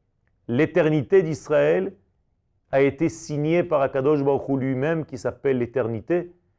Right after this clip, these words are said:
Et donc Israël est éternel, car il vient d'un degré qui est invariable. Et qui dit invariable, dit qu'en réalité, il n'y a pas de changement. Ça veut dire que dans ce degré supérieur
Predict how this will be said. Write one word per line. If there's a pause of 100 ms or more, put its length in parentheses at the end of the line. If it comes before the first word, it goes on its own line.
(220)
Et
donc
Israël
est
éternel, (560)
car
il
vient
d'un
degré (400)
qui
est
invariable. (200)
Et
qui
dit
invariable, (280)
dit
qu'en
réalité,
il
n'y
a
pas
de
changement. (540)
Ça
veut
dire
que (560)
dans
ce
degré
supérieur